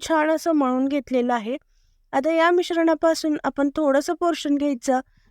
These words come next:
आणि याची टिक्की बनवून घ्यायची आहे. व्हिडिओमध्ये पाहू शकता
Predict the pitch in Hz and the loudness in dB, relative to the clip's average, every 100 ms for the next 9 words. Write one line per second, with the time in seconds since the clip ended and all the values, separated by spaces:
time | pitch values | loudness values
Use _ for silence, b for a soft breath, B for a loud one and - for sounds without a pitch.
0 | - 254 285 285 262 - 359 - _ _ | -6 -2 0 0 0 -2 -4 -4 _ _
1 | - 277 - 302 302 269 247 254 240 208 | -8 -6 -2 0 2 2 0 0 -2 -2
2 | 240 208 190 220 _ _ _ 247 277 302 | -2 -2 -4 -12 _ _ _ -2 0 4
3 | 349 359 370 359 339 339 381 - 339 | 4 2 0 2 2 0 -2 -2 -2